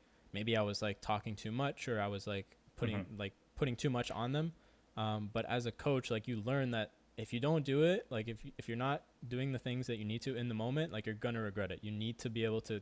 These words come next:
Speaker 1: get the message across and make sure that your team, like, understands, like, what they need to do.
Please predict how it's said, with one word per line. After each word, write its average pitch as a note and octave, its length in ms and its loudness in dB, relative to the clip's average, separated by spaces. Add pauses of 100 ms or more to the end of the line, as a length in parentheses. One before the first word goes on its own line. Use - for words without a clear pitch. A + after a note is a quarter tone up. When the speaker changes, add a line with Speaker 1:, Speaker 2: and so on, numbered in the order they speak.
Speaker 1:
get A2 180 -2
the B2 60 -4
message A2 320 -2
across G#2 480 -2 (300)
and G#2 120 -2
make A2 140 2
sure A2+ 140 -2
that G#2+ 160 0
your G#2 100 -4
team, G#2 520 -2
like, G2+ 200 -2 (260)
understands, A2+ 600 0
like, G2+ 120 -2
what G#2 140 -2
they G#2+ 80 -4
need G#2 180 -2
to G#2 80 -4
do. G2 220 -2